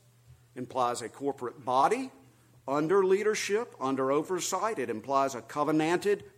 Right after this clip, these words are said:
membership. It implies body life, connectedness. This is the Christian life,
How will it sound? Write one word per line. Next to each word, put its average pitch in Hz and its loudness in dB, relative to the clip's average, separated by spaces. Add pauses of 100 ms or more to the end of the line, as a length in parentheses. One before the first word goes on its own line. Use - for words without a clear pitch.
(120)
membership. 180 -6 (1160)
It 147 -2
implies 147 4
body 156 6
life, 180 -4
connectedness. 139 -4 (1080)
This 185 4
is 240 -2
the 254 0
Christian 190 2
life, 165 0